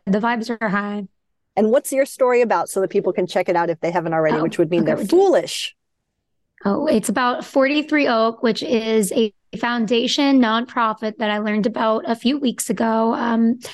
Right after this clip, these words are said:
Speaker 1: Sean Grevy is the founder and C E O, and he is just an incredible guy. He grew up in Philly in kind of the inner city, and he always loved hockey, but sometimes, like,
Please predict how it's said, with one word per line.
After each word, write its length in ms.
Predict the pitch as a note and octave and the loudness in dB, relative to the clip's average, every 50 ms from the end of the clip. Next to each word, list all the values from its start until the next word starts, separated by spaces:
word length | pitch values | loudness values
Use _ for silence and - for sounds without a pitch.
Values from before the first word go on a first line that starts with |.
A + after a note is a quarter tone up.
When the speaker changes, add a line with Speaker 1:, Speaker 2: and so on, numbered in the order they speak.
| - - | -8 -6
Speaker 1:
Sean 340 | - - G#3+ G#3+ A3 G#3+ F#3 | -2 0 2 2 2 2 2
Grevy 520 | B3 A3+ G#3+ F#3 A3 A3 A3 A3 A3+ A3+ - | 2 0 2 2 2 2 2 2 0 -2 -2
is 260 | A#3+ A3 G#3+ G3 G3 | 0 0 0 0 -2
the 240 | - A3 G#3+ G#3+ G#3 | -2 0 0 0 0
founder 680 | - - B3+ A3 G#3+ A3 G#3+ G3+ A3 A3 G#3+ G#3+ G#3+ - | -2 -2 -4 -2 0 0 0 0 2 2 2 2 0 0
and 260 | - G#3+ G#3 G#3 G3 | 0 -2 -2 -2 -2
C 280 | - A3 G#3+ A3 A3 | -2 -2 0 0 0
E 40 | - | 0
O, 260 | B3 G#3 G#3 G#3 G#3 | 0 0 0 0 0
and 140 | G#3 G3+ F3+ | 0 0 2
he 160 | G#3+ A3 A3+ | 2 2 2
is 100 | A3 G#3+ | 0 -2
just 380 | - - A#3 G#3+ G#3 - - - - - - - - - _ - | -2 -2 -2 -2 -2 -4 -10 -14 -20 -20 -20 -20 -20 -18 _ 0
an 100 | A#3+ A#3 | 2 2
incredible 520 | A3+ - - C4+ B3 A#3+ A3 F#3 A3 G#3 | 2 2 0 -2 -2 -2 0 -2 -2 -2
guy. 320 | G3 G#3+ G3+ G#3+ A3 A3 A#3 | 0 -2 -2 -2 -2 -2 -2
He 180 | G#3 G3+ G#3+ | -2 -2 -2
grew 260 | G3 - - C4+ B3 A#3+ | -4 -2 0 2 2 4
up 260 | A3+ A3 A3 A3 _ - | 2 0 -2 -4 _ -2
in 180 | B3 A3 A3 | 0 0 0
Philly 560 | G#3+ - - A#3 A3 G#3+ G#3+ G#3+ G#3+ G#3+ A3 | 0 0 -2 0 2 2 2 2 2 0 0
in 380 | - G#3 G#3 G3+ G3+ G3+ G#3+ A#3 | 0 -2 -2 0 -2 -2 -4 -4
kind 160 | - A3+ A3 | -4 -4 -4
of 60 | G#3+ | -4
the 100 | G#3+ A3 | -4 -2
inner 200 | A3+ G#3 G#3+ G#3 | -2 -2 -2 -2
city, 460 | G3 - - A#3 G#3 G#3+ G#3+ G#3+ G#3+ G#3+ | -2 -2 -2 0 2 2 2 2 2 0
and 420 | A3+ G3+ G3 G3 G3 G3 G3 G3 - - - - _ _ _ | 0 -2 -2 0 0 0 -2 -4 -6 -18 -20 -20 _ _ _
he 220 | - - B3 B3+ | 0 2 2 2
always 360 | B3 A#3+ A#3+ B3 A#3+ A3 G#3+ | 4 2 2 2 0 0 -2
loved 260 | A#3 A#3+ A3 A3 G#3 - | -2 -2 -2 -2 -4 -4
hockey, 500 | - A#3+ B3 A#3+ A3+ - C4+ A#3+ A#3+ A#3 | -4 -2 -2 -2 -2 -2 0 0 0 0
but 220 | F#3+ A#3+ A#3 - | -2 -6 -10 -6
sometimes, 400 | - A#3+ A3+ A3 C4+ B3 A3+ - | -6 -4 -4 -2 -2 -4 -2 -2
like, 180 | A3+ G#3 G3+ | -4 -4 -4